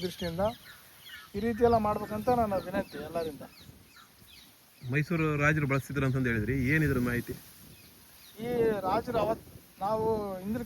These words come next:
Speaker 1: ಕಾಲದಲ್ಲಿ ರಾಜರು ರಾಜಮುಡಿ ಅಂತ ಹೆಸರಿಡೋಕೆ ಕಾರಣ ಅವರೆಲ್ಲ ತಿಂದು ಅದನ್ನ ಸಂಶೋಧನೆ ಮಾಡಿ, ಪರಿಶೋಧನೆ ಮಾಡಿ, ನೋಡಿ ಅದನ್ನ ಆಮೇಲೆ ರಾಜಮುಡಿ ಅಂತ ಎಲ್ಲ, ಎಲ್ಲರೂ ಕಲ್ತು, ಅದನ್ನ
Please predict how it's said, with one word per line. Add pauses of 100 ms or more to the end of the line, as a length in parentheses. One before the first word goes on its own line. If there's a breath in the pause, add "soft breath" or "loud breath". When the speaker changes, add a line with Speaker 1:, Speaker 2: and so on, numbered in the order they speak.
Speaker 1:
ಕಾಲದಲ್ಲಿ (120)
ರಾಜರು (460)
ರಾಜಮುಡಿ
ಅಂತ
ಹೆಸರಿಡೋಕೆ
ಕಾರಣ (520 loud breath)
ಅವರೆಲ್ಲ (600)
ತಿಂದು (140)
ಅದನ್ನ
ಸಂಶೋಧನೆ
ಮಾಡಿ, (300)
ಪರಿಶೋಧನೆ
ಮಾಡಿ, (300)
ನೋಡಿ (160)
ಅದನ್ನ (120)
ಆಮೇಲೆ
ರಾಜಮುಡಿ
ಅಂತ (840)
ಎಲ್ಲ, (320)
ಎಲ್ಲರೂ
ಕಲ್ತು, (720)
ಅದನ್ನ